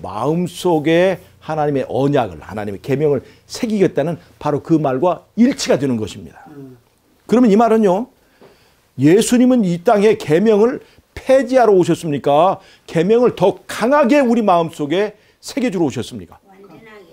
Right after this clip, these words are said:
Speaker 1: 그러니까 예수님 십자가 오셔서 "이제는 계명이 폐해졌기 때문에 우리는 계명으로부터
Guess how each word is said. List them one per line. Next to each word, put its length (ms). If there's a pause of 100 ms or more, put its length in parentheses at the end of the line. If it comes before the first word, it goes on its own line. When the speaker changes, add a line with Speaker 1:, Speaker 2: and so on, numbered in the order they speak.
(320)
Speaker 1:
그러니까 520 (260)
예수님 460
십자가 460
오셔서 760 (1080)
"이제는 400
계명이 880 (140)
폐해졌기 540
때문에 460 (280)
우리는 320
계명으로부터 640